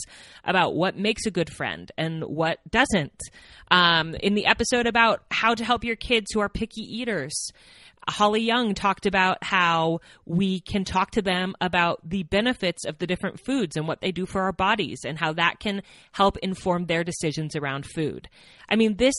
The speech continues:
has come up over and over and over again. Just talk to them about stuff that matters. In Marilyn Faulkner's episode, I think it was episode,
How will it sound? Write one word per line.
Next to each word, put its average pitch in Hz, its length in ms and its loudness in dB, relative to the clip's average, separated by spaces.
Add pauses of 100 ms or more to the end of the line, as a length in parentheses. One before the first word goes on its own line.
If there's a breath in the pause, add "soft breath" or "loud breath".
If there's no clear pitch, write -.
(120)
has 302 200 -4
come 214 220 0
up 180 180 -2 (120)
over 208 440 4
and 175 160 -4 (120)
over 165 300 0
and 151 200 -8
over 143 320 -4
again. 98 400 -10 (420 soft breath)
Just 208 460 -2 (100)
talk - 440 -6
to 175 120 -4
them 110 340 -10 (140)
about 160 300 2
stuff 196 320 0 (100)
that 214 200 -2
matters. 147 640 -6 (640 soft breath)
In 196 140 2
Marilyn 262 400 2
Faulkner's 214 560 2
episode, 180 540 0
I 175 60 0
think 262 320 -6
it 277 80 -2
was 202 260 -4 (100)
episode, 185 1040 0